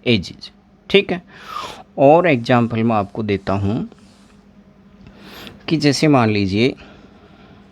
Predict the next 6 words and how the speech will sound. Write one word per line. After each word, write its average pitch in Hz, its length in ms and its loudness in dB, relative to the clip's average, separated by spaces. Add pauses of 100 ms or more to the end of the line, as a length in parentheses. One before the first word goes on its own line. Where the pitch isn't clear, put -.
(1400)
ये 120 220 4
है 120 140 2
अपने 107 280 -2
पास 95 340 -6
में 98 120 -2 (180)
रोज 110 640 4